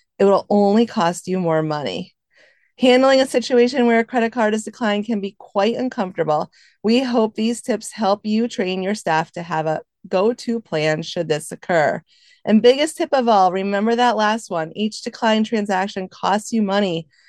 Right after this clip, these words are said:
Hold on swiping again. You got this.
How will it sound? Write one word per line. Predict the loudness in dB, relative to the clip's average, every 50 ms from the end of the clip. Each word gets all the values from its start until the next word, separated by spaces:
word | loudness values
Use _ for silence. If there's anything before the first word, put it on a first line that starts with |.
| _ _ _
Hold | _ 2 4 4 4 4
on | 4 2 2 0
swiping | -2 -2 -2 0 0 0 0 -2 -2
again. | -2 -2 0 0 0 0 0 -2 -6 -8 -14 -18 _ _ _ _ _ _ _ _ _ _
You | -10 -6 -2
got | 0 0 0 0 -2
this. | -4 -6 -6 -6 -8 -12 -18 -20 -20